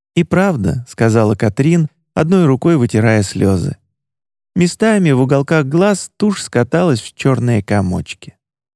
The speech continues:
Анника взяла у Катрин печенье и проглотила за раз. «Хотя оно вкусное». «Я знал», — сказал Тобиас. «Сухое печенье всегда рулит».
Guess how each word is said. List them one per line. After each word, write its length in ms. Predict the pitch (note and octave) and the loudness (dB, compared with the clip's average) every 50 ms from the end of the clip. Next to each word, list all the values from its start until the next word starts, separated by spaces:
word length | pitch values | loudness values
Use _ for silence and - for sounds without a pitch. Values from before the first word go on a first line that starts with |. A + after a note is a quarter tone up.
| _ _ _ _ _ _ _ - | _ _ _ _ _ _ _ -4
Анника 400 | G#3+ G#3+ G#3 F#3+ E3+ D#3 D3+ B2 | -2 0 2 0 0 0 0 0
взяла 360 | A#2 B2+ C#3 C3+ C#3 C3 A#2+ | 2 2 2 2 2 2 0
у 60 | A2+ | 0
Катрин 440 | - B2+ A#2+ - - C3+ C3+ B2 G#2+ | 0 -2 -2 0 0 0 0 0 0
печенье 600 | - A#2 A2+ - - G3+ G#3 F#3 F3 D#3+ C#3+ - | -2 -4 -4 -2 -2 0 2 2 2 2 0 0
и 180 | - - F3+ | -2 -4 -6
проглотила 720 | - - D3+ C3+ A2+ B2 A2+ G#2+ F#2+ - A#2+ A#2+ A#2+ A#2 G#2+ | -4 -2 -2 0 2 2 2 0 0 0 -2 0 0 0 0
за 200 | F#2+ G2 F#2 F2+ | 0 0 0 0
раз. 360 | F2+ E2+ E2+ - - - _ _ _ _ _ _ _ _ _ _ _ _ _ _ _ | 0 -2 -4 -6 -10 -18 _ _ _ _ _ _ _ _ _ _ _ _ _ _ _
«Хотя 360 | - - E3 D#3+ - E3 D#3+ | -6 -6 -6 -2 0 0 0
оно 160 | E3+ G3 A3 | 0 0 -2
вкусное». 540 | - - - G#3+ F3 - - F#3 F3+ F#3+ F#3+ _ _ _ _ _ _ _ _ _ _ _ _ _ _ _ - | -6 -6 -6 -6 -6 -6 -4 -4 -4 -4 -6 _ _ _ _ _ _ _ _ _ _ _ _ _ _ _ -6
«Я 260 | - - F2+ F2+ G2 | -4 -2 0 0 0
знал», — 540 | F#2+ F#2 F#2+ G#2 G#2+ F2 E2 G2 G#2+ - _ _ _ _ _ _ _ _ | 0 0 0 0 0 0 -2 -4 -6 -10 _ _ _ _ _ _ _ _
сказал 440 | - - - - G2 F#2+ F2+ F2 F#2 | -14 -8 -4 -2 0 0 0 -2 -4
Тобиас. 560 | - F2 F2 F2 D#2+ - - - - - _ _ _ _ _ _ _ _ _ _ _ | -4 -6 -6 -6 -8 -10 -14 -16 -18 -20 _ _ _ _ _ _ _ _ _ _ _
«Сухое 480 | _ - B2+ A#2 - - A2 G2+ G2+ F#2 | _ -4 -4 -4 0 0 0 0 0 0
печенье 580 | - G2 F2+ - - G#2 G2+ G#2 G#2 G2+ F#2+ F2 | -2 -6 -6 -4 -2 -2 0 0 0 0 -2 -2
всегда 520 | - - G2+ G2+ G2+ G#2 G2+ G2+ G#2 G#2+ | -4 -4 -4 -4 -2 -2 0 0 0 0
рулит». 540 | G#2 A2 A2 G#2 G2+ F#2+ F#2 _ - - | 2 2 2 2 0 -2 -4 _ -16 -20